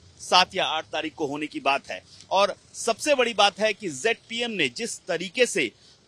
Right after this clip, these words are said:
चुनाव में प्रचार किया और भ्रष्टाचार विरोधी बातें कही और एक नया सिस्टम लागू करने की बातें की, वो लोगों के दिलों पर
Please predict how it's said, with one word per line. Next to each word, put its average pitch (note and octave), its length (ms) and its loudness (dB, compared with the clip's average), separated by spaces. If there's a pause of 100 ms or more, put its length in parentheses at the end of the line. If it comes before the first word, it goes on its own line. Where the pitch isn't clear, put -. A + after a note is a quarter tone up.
(280)
चुनाव G#3 440 2
में G3+ 160 -4
प्रचार G#3 480 2
किया C3+ 380 -2 (440)
और F#3 340 4 (240)
भ्रष्टाचार G3+ 640 2
विरोधी F#3 600 -2 (220)
बातें E3 440 2
कही C#3+ 340 -6 (140)
और G3 140 0
एक A3 180 0
नया A#3+ 440 2
सिस्टम A#3 520 -4
लागू F#3+ 240 0
करने F#3+ 280 -4
की F#3 140 -12
बातें D#3+ 360 0
की, F#3+ 240 -14 (220)
वो C4 420 0
लोगों F#3+ 380 2
के G3+ 140 -4
दिलों F3 300 -4
पर F3 200 -2